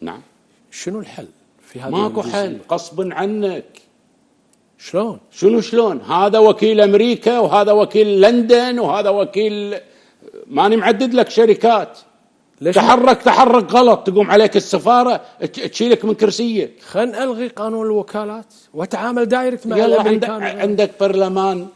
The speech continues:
Speaker 1: ممثلي الشعب فيهم خير، خلي يلغونه.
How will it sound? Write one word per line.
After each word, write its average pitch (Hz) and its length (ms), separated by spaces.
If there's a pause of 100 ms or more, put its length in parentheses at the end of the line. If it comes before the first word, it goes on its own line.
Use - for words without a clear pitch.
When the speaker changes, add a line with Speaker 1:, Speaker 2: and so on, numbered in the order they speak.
(200)
Speaker 1:
ممثلي 185 540
الشعب 156 440 (360)
فيهم 208 300
خير، 233 220
خلي 240 260
يلغونه. 151 500